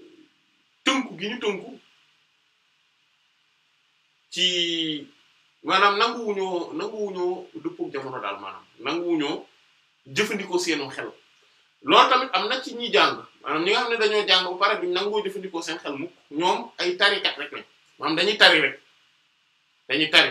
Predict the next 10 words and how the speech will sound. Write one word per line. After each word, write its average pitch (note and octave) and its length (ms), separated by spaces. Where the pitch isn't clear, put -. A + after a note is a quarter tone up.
foo D#3+ 160
leen F#3+ 120
fekk F3 220
dañuy D#3 240
tari B2+ 200
voilà A2+ 240
ay D3 140
tarikat F3+ 380
lañ G#2 140
te G#3 100